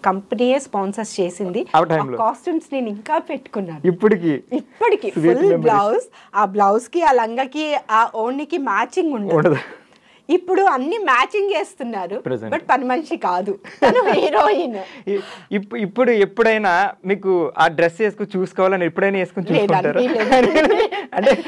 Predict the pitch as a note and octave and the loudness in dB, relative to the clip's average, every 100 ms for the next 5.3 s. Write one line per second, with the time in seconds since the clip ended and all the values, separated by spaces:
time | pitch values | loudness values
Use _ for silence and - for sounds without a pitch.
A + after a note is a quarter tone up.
0 | E4 - B3 G#3 B3+ B3 D#4 F4+ F4 F#4+ | -10 -10 -10 -2 0 2 0 -2 -2 -2
1 | F#4+ D4+ D4 D4 D4+ D#4 D4+ B3 C4+ C#4 | -2 -4 -4 -6 -4 -4 -4 -4 -4 0
2 | D#4+ D4 B3 B3+ G3+ A#3 C4 C#4+ C#4+ - | 0 -2 -4 -2 0 0 2 0 -2 -4
3 | F3+ A3 A3+ G#4+ A#4 - A4+ - _ _ | -2 0 0 2 0 0 -4 -6 _ _
4 | - A3 B3 B3+ E4 F#4 G4 - _ _ | -10 -8 -8 -2 0 2 0 -6 _ _
5 | G#3 G#3+ G3+ | -6 -2 -2